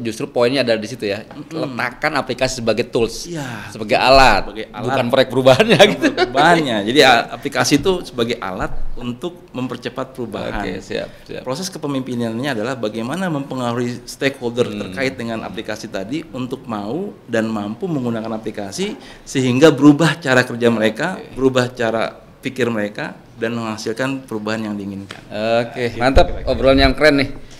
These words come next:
Speaker 2: Ah.
Speaker 1: Baik, karena waktunya kayaknya kelihatannya
Speaker 2: Oke,
Speaker 1: nggak boleh
Speaker 2: alhamdulillah.
Speaker 1: panjang-panjang nih. Nah,
Speaker 2: Siap.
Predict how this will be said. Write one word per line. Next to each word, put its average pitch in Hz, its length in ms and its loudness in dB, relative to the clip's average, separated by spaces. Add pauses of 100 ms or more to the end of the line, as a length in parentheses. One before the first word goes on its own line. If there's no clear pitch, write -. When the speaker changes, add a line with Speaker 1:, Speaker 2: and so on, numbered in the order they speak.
Speaker 2:
Ah. - 160 -16
Speaker 1:
Baik, 180 220 4 (120)
karena 147 320 2 (340)
waktunya 151 420 0
kayaknya 170 280 0
kelihatannya 156 320 2
Speaker 2:
Oke, 123 100 0
Speaker 1:
nggak 131 140 -6
boleh 135 140 -2
Speaker 2:
alhamdulillah. 143 100 2
Speaker 1:
panjang-panjang 143 460 0
nih. 165 140 -2 (240)
Nah, 107 260 -6
Speaker 2:
Siap. 113 160 -2